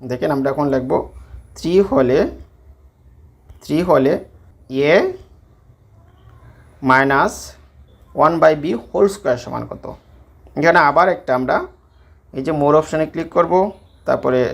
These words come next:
শেপে ক্লিক করব, তারপরে ড্রয়িংয়ে ক্লিক করব। দিয়ে এখানে আবার একটা টান দিয়ে, একটা টান দিলাম, বা এটা পছন্দ হয়েছে না, এই জন্য এটার আমরা সিলেক্ট করব।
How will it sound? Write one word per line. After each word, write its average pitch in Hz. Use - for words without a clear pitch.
শেপে 151
ক্লিক 175
করব, 175
তারপরে 139
ড্রয়িংয়ে 156
ক্লিক 175
করব। 175
দিয়ে 139
এখানে 175
আবার 196
একটা 202
টান 143
দিয়ে, 175
একটা 139
টান 135
দিলাম, 175
বা 127
এটা -
পছন্দ 175
হয়েছে 175
না, 185
এই 139
জন্য 143
এটার 139
আমরা 139
সিলেক্ট 156
করব। 170